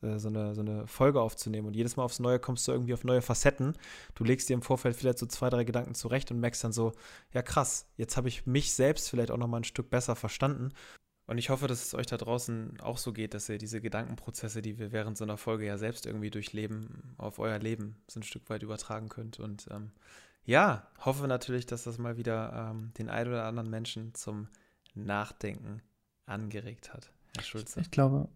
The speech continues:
Speaker 2: äh, um, um mein Abschlussstatement noch zu machen, dass, äh, diese, ähm, Auseinandersetzung ist es ja nicht mal, aber diese Unterschiede auch dazu führen, noch mal so zu erkennen, zumindest geht es mir so, noch viel, viel stärker auf das eigene Gefühl und auf den eigenen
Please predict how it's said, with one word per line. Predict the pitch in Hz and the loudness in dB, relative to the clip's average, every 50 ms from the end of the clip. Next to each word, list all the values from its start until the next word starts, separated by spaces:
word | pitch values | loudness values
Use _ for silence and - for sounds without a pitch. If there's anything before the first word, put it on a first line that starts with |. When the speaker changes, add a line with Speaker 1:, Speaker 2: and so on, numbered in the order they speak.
| - - | 2 4
Speaker 2:
äh, | 139 131 135 135 | 6 6 6 6
um, | - 131 127 131 127 | 8 8 8 8 8
um | 143 139 131 | 8 10 10
mein | 127 131 135 | 12 12 10
Abschlussstatement | - 127 - - 131 127 - 127 127 - 131 123 120 | 8 6 4 2 0 4 4 4 4 6 4 4 4
noch | 127 123 | 2 2
zu | - 131 | 2 2
machen, | 127 120 123 123 127 - - - - - - - - - | 2 4 4 2 0 0 -6 -14 -16 -14 -14 -14 -14 -12
dass, | - - 120 113 - - | 4 6 6 6 6 4
äh, | - 123 - - - - - - | 2 0 0 -2 -4 -4 6 8
diese, | 131 123 131 131 123 123 - - - - - - - - - - - - - - | 10 12 12 12 12 10 8 6 2 -6 -12 -14 -14 -14 -16 -12 -10 -10 -2 0
ähm, | 131 127 120 123 123 127 - - - - - - - - - - - - | 2 4 4 4 2 2 -2 -6 -14 -20 -20 -20 -20 -20 -20 -20 0 10
Auseinandersetzung | - 120 113 147 127 120 131 147 143 123 123 - - 110 117 | 10 12 12 12 12 12 12 12 12 12 12 10 8 8 8
ist | 127 | 8
es | 127 123 123 | 8 8 8
ja | 117 107 | 8 8
nicht | 110 107 - | 8 8 8
mal, | 110 107 | 8 10
aber | - 107 113 113 | 10 10 10 10
diese | 117 113 117 - | 10 8 8 8
Unterschiede | 131 127 131 123 - - 123 123 120 120 - - - - - - - - - - - - - - _ - - - - - - | 10 8 8 6 6 6 8 8 8 8 6 2 -8 -14 -14 -16 -18 -20 -20 -20 -20 -20 -20 -20 _ -20 -20 -20 -20 -12 -6
auch | - - 131 123 - | 2 4 4 4 8
dazu | - 123 127 - 120 | 6 6 6 6 2
führen, | - - - 127 120 120 | 2 6 10 10 12 12
noch | 120 113 | 12 12
mal | 120 120 113 113 113 | 12 12 12 12 12
so | 117 117 | 10 8
zu | - - - | 6 6 6
erkennen, | - 110 - - 131 131 131 123 117 | 6 6 8 10 10 12 12 12 10
zumindest | - 117 113 113 113 - - | 8 8 8 8 6 6 6
geht | 123 117 | 6 6
es | 117 - - | 6 6 8
mir | 120 127 123 | 8 10 10
so, | 120 113 120 123 - - - - - - | 10 8 8 6 4 -2 -12 -20 -2 8
noch | - 120 120 - | 10 10 10 10
viel, | - - - 147 | 8 6 6 6
viel | 135 - 131 | 8 8 6
stärker | 123 - - - 123 120 120 - | 6 6 8 10 10 10 10 8
auf | 117 - - | 4 4 4
das | 110 - - | 0 0 6
eigene | - 117 117 120 117 113 113 110 110 107 - - - - - | 8 8 8 10 8 6 6 6 4 2 0 -2 -8 -6 -2
Gefühl | 127 123 127 117 - - - 156 160 147 127 | 6 6 6 6 8 12 12 12 12 12 12
und | 120 120 | 10 8
auf | 120 - - | 8 6 6
den | - 117 90 | 4 4 8
eigenen | 117 123 123 123 120 120 117 117 117 | 10 10 12 12 12 10 10 8 6